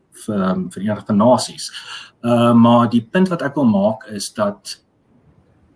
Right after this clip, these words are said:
wanneer dit kom by hierdie regte, is die beste roeping, ek dink, om aan te sluit by organisasies soos AfriForum of Solidariteit, want dit gaan, eh, daar's 'n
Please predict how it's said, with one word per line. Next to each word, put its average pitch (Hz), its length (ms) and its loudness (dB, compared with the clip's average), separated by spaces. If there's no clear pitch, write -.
wanneer 123 300 0
dit 190 140 -4
kom 180 240 2
by 156 100 0
hierdie 117 280 2
regte, 101 640 -6
is 147 180 -4
die 135 120 0
beste 131 800 -2
roeping, 113 320 -4
ek 92 160 -10
dink, 90 240 -12
om 117 220 0
aan 131 180 0
te 120 80 -8
sluit 107 360 -6
by 113 80 -4
organisasies 107 1000 -6
soos 110 220 -8
AfriForum 107 680 -6
of 139 200 -2
Solidariteit, 95 760 -6
want 117 400 2
dit 123 180 -4
gaan, 143 440 -2
eh, 110 200 -8
daar's 107 240 -2
'n - 40 -8